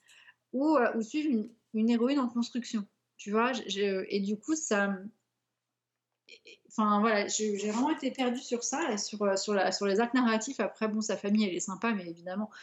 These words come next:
enfin, ils sont obligés de parler de sa famille parce que sinon, ça n'aurait pas de sens. Euh, mais du coup, euh, pas de surprise, pas de surprise, euh, voilà. Je, bah, un, déçue, déçue. Après, la réalisation est belle, euh,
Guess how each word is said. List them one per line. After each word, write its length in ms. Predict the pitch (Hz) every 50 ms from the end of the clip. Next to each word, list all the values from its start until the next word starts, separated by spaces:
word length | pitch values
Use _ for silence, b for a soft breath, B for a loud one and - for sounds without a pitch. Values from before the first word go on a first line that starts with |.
| B B B
enfin, 160 | B - - 208
ils 60 | 196
sont 160 | - - 208
obligés 200 | 202 208 208 240
de 40 | 226
parler 200 | - 220 208 202
de 60 | 208
sa 100 | 220 208
famille 280 | - 226 226 240 233 220
parce 200 | - - - -
que 180 | - 180 170
sinon, 280 | 170 - - 196 202 202
ça 140 | 202 196 190
n'aurait 240 | 185 175 175 180 180
pas 120 | 180 175
de 60 | 170
sens. 380 | - - 247 294 285 - - - B B B B B B B B B B B B B - 202
Euh, 380 | 202 196 196 190 190 190 185 190
mais 120 | 196 202
du 160 | 196 196 208
coup, 340 | 202 - - 254 269 277 269
euh, 480 | 240 214 202 190 185 185 185 190 196 185 180 -
pas 140 | - 254 247
de 40 | 247
surprise, 640 | - - 262 233 - - - 262 269 262 233 - - _ _ _ _ _ _ _ _ _ _ -
pas 100 | - 220
de 60 | 214
surprise, 540 | - 220 208 214 - - 220 233 254 247 233
euh, 100 | 202 185
voilà. 440 | 180 185 180 185 185 196 196 190 196 202 208 - 220 202 196 196 190 185 220 196
Je, 640 | 185 190 185 175 170 170 165 165 165 165 165 165 180 208 _ _ _ -
bah, 80 | - - 220 233 - -
un, 160 | - 277 226 - 233
déçue, 500 | 220 262 311 302 - - 226 220 - - _ _ - -
déçue. 420 | 202 226 240 233 - - 190 226
Après, 300 | - 202 208 - - 254
la 80 | 254 240
réalisation 500 | 226 226 220 214 202 226 220 220 - 233
est 100 | 220 214
belle, 380 | 202 214 233 247 254 262 247 233
euh, 140 | 202 196